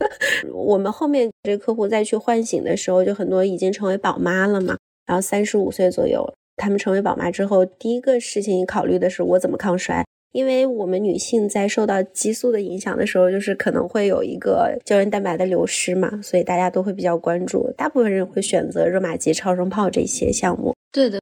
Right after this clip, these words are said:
Speaker 2: 肉毒肯定是备孕之前不建议打的，但是像光电类的还有水光，就是我们是不是可以在孕期之前狠狠做一波，就是你的用户们在备孕之前他们狠狠做一波，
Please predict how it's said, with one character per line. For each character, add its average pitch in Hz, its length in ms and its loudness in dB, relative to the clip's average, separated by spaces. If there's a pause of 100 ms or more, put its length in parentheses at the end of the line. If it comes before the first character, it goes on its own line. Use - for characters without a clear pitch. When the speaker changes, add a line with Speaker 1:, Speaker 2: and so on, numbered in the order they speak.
(100)
Speaker 2:
肉 254 180 0
毒 180 220 -2
肯 190 160 -2
定 170 120 -2
是 190 240 0
备 220 220 2
孕 208 160 0
之 202 140 -2
前 190 240 -2
不 160 120 -4
建 214 280 2
议 180 40 -2
打 - 300 -6
的， - 220 -14 (240)
但 240 120 0
是 233 120 0
像 214 360 0 (120)
光 262 160 0
电 294 240 2
类 202 160 0
的 185 100 -4
还 208 140 -2
有 220 80 2
水 196 180 0
光， 190 240 -6
就 220 100 -4
是 214 80 -2
我 185 120 0
们 175 80 -10
是 - 120 -4
不 220 120 -2
是 214 80 0
可 202 120 -4
以 196 80 2
在 190 240 0 (140)
孕 233 260 2
期 220 240 0
之 226 140 -2
前 208 180 0
狠 208 140 -2
狠 185 160 0
做 233 220 2
一 180 100 2
波， 165 220 -2
就 208 100 -2
是 226 140 2
你 202 120 0
的 170 120 -2
用 247 180 0
户 269 180 -2
们 190 200 -2 (200)
在 214 220 0
备 262 240 0
孕 254 180 0
之 247 140 -2
前 220 180 0
他 254 120 0
们 240 100 2
狠 180 140 -4
狠 220 180 0
做 285 220 2
一 208 80 2
波， 185 260 0